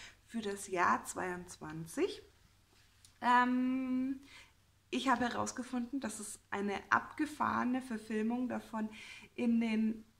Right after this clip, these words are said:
ich weiß jetzt nicht, siebziger oder ich denke eher achtzigern gab, äh, mit Tom Hanks. Die schaut so, so skurril aus, die muss ich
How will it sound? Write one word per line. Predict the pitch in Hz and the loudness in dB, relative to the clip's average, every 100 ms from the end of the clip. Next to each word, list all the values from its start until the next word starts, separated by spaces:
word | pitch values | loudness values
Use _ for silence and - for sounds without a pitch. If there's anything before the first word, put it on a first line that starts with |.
| _ _ _ | _ _ _
ich | - 185 | -16 0
weiß | 214 254 | 0 0
jetzt | 233 | -4
nicht, | 202 196 | -6 -4
siebziger | 262 - 320 302 262 | -6 -4 -6 0 2
oder | 226 202 | 2 2
ich | 202 - | -2 -2
denke | 240 233 - | -2 -2 0
eher | 214 - | 2 4
achtzigern | - - - 196 180 170 | 2 0 -10 -8 -6 -6
gab, | 170 165 185 208 - | -6 -2 -2 -4 -4
äh, | 190 196 | -2 -2
mit | 202 196 | -4 -6
Tom | - 202 | -6 -8
Hanks. | 185 196 226 269 - - - - - _ | -6 -2 -2 -2 -10 -16 -14 -16 -20 _
Die | 220 226 233 - - _ _ _ _ | 0 2 2 -4 -16 _ _ _ _
schaut | - - 226 220 208 | -4 2 6 6 6
so, | 202 | 0
so | - - 269 302 | 0 -2 0 0
skurril | - - 254 240 226 - | -2 -4 -4 0 0 -2
aus, | 165 160 202 | -4 -6 -8
die | - | -10
muss | 202 220 254 | -4 -4 -4
ich | 277 | -6